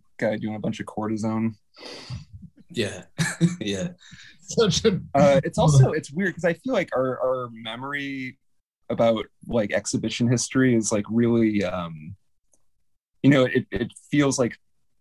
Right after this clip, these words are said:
Speaker 1: as we get older, things that, like, just played, it turns out, like, it was ten years ago. So I don't, I think that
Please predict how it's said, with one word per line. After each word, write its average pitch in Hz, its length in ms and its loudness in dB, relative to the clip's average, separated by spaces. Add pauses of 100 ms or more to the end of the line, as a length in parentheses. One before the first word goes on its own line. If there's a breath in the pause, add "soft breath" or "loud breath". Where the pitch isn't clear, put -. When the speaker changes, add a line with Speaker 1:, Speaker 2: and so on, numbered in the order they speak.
(720)
Speaker 1:
as 117 240 2
we - 120 4
get - 220 2
older, 147 320 4
things 160 360 2
that, 151 240 4
like, 127 260 0 (480)
just 156 420 -2
played, 139 460 2
it 123 80 -10
turns 123 320 -6
out, 113 240 0
like, 110 180 -6
it 107 60 -10
was 104 160 -10
ten 101 220 -2
years 107 280 -2
ago. 104 340 -2
So 104 220 0
I 117 80 4
don't, 147 300 0
I 120 140 -2 (100)
think 185 160 4
that 143 140 -2